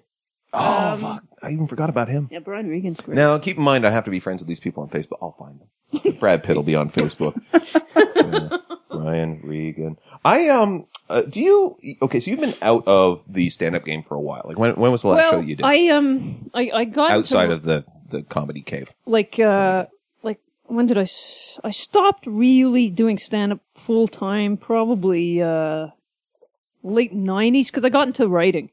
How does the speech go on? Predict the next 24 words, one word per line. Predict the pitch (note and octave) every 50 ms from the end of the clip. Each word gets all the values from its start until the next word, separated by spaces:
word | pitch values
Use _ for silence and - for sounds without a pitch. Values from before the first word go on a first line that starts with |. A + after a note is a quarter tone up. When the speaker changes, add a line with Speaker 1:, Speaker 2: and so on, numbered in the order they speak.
| _
Speaker 2:
you | - F#3+
know? | F#3 F3+ G3
I | G3+ A3
just | G#3+ B3 - -
Speaker 1:
Yeah. |
Speaker 2:
thought, | - A#3 G#3 G3+ F#3 - _ _ _ _ _ - - _ -
"I'm | C#4 E4 F4+ F#4 F#4+
really | E4+ C#4+ D#4+ E4 D#4 D4 C4
lazy. | A#3 A3 A3 G#3+ A3 B3 C4 - E4 E4+ F#4 G4 G4+ _ _ _ _ _ _ _ _ _ _ _ _ _ _ _
What's | - A#3 B3 D4+ D4+ -
a, | D4+ C4 F#3 G3 G#3
what's | - B3 B3 C4+ C#4 -
a | G4+
good | C#4+ G3 A#3 C4+ A#3
way | A#3 B3 B3 B3+ C4
to | A3+ A3 G3 F3 - -
stay | - - - C4 C4+
in | C#4+ C#4
the | B3+
comedy | - - A#3 A#3 A#3+ A#3+ B3 A#3+
biz | F#3 E3 G#3 G3 G3+ G3 -
without | G3+ G3 - A3+ G#3+ A3 G3+ -
having | - G#3+ G#3+ G#3 G#3 A3 G3+
to | - - G3 F3 F3